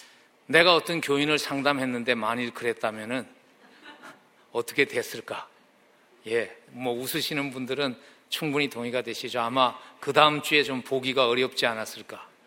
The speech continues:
그런 생각이 들었어요. 근데요, 마니카가 계속 암브로시우스 주교의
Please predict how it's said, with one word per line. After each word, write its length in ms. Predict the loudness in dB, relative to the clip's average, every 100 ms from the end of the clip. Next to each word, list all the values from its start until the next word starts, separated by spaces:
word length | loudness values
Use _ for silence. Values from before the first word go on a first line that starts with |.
| _ -14
그런 220 | -8 -8
생각이 400 | -6 -6 -6 -8
들었어요. 400 | -14 -16 -14 -8
근데요, 360 | -2 0 0 -4 -18 _ _ _ _ _ _ _ _ _ _ _ _ _ _
마니카가 760 | 4 4 4 0 -2 -2 -4 -6 -20 _ _ _ _ _ _
계속 720 | -4 0 0 0 -4 -8 -20 _
암브로시우스 1160 | 2 2 2 -6 -4 -2 -4 -4 -6 -8 -8 -10 -14 _ _ _
주교의 760 | -8 -8 -2 2 2 2 -2